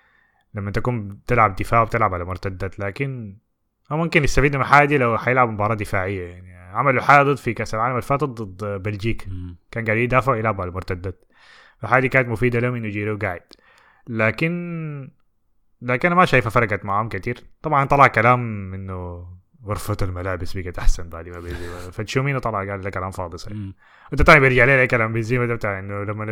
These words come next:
Speaker 1: لما ألعب كويس وأفوز أنا فرنسي، لما ما ألعب هنا طوالي بيرموا فيني مشاكل.
Speaker 2: مم. حقت أوزيل ديك ذاته.
Speaker 1: بنزيما طبعًا هسه تعالج، آه، يتعالج من الإصابة بتاعته. ممكن يرجع للمنتخب بالمناسبة،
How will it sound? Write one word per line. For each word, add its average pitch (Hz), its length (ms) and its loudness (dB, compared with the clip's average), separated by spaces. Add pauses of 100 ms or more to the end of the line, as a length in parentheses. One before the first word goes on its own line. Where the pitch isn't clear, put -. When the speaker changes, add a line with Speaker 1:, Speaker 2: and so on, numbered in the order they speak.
(300)
Speaker 1:
لما 98 600 -10 (240)
ألعب 113 260 4
كويس 123 540 0
وأفوز 127 520 -2
أنا 117 220 -2
فرنسي، 104 380 -4
لما 92 220 -10
ما 113 200 0
ألعب 117 240 4
هنا 123 240 -4
طوالي 123 360 2
بيرموا 113 260 -2
فيني 92 200 -10
مشاكل. 95 340 -10
Speaker 2:
مم. 98 300 -8
حقت 95 260 -8
أوزيل 107 240 0
ديك 107 140 2
ذاته. 107 160 2
Speaker 1:
بنزيما 151 300 4
طبعًا 156 260 8
هسه 156 160 2
تعالج، 135 380 8 (380)
آه، 110 180 -2
يتعالج 123 560 4
من 107 100 -6
الإصابة 117 360 -2
بتاعته. 117 360 -4
ممكن 143 280 0
يرجع 135 220 4
للمنتخب 98 440 -2
بالمناسبة، 98 460 -10